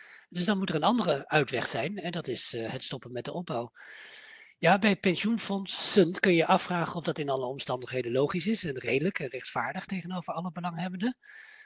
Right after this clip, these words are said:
Ehm, eh, voor degene die wel, eh, of de werkgevers die wel, eh, premie hebben betaald, of de gepensioneerden die daar helemaal niks meer mee te maken hebben en toch, ja, t-, ten koste gaat van het totale vermogen als de premie niet binnenkomt.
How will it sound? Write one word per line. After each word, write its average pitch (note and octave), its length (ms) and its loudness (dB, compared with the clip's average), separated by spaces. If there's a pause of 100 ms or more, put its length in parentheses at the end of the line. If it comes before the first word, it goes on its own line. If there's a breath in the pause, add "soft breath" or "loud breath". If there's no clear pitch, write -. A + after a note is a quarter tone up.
(140 soft breath)
Ehm, C#3+ 500 0 (220)
eh, C3+ 400 0
voor - 200 -2
degene B2+ 320 0
die B2 120 0
wel, C#3 480 2
eh, C#3 200 -6
of D3 120 -10
de B2 120 -2
werkgevers C#3 640 0
die E3+ 140 -6
wel, E3+ 280 -4
eh, E3+ 80 -4
premie E3+ 300 -4
hebben D#3 200 -14
betaald, E3+ 420 -8
of C#3 100 -6
de B2+ 180 -6
gepensioneerden C3 640 0
die F3 120 -4
daar C3+ 120 2
helemaal B2 340 -2
niks F3 220 -6
meer F#3+ 180 -4
mee F3+ 140 -4
te F3 120 -12
maken F#3 300 -6
hebben G3 260 -6
en C#3 200 -18
toch, - 260 -2 (220)
ja, E3 260 -4
t-, - 140 -20 (280)
ten C#3+ 120 -2
koste - 280 -4
gaat C#3 200 -4
van C#3+ 100 -6
het B2 80 -4
totale B2 380 -4
vermogen C3+ 440 -2
als E3 120 -6
de F3 100 -8
premie F3 320 -8
niet E3+ 160 -8
binnenkomt. E3+ 460 -8